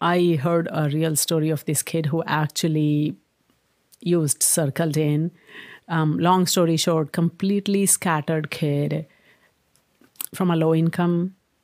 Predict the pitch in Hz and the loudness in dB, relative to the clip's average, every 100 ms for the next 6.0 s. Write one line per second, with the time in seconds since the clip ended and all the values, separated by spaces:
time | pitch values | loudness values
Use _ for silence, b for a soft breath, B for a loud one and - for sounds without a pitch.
0 | _ 180 160 151 151 143 165 151 180 160 | _ -2 0 0 0 0 -2 0 0 2
1 | 160 147 - 151 147 131 185 226 214 196 | 2 2 0 0 0 0 0 2 2 2
2 | 175 160 160 160 151 143 139 156 - - | 2 -2 -2 -2 0 -2 -2 -4 -4 -8
3 | - _ B B B B B _ - 165 | -14 _ B B B B B _ -4 0
4 | 160 156 156 151 160 170 165 170 180 190 | 2 0 0 0 -2 -2 -2 0 0 0
5 | 180 180 147 208 190 165 160 160 160 | -2 -2 0 0 0 0 2 2 0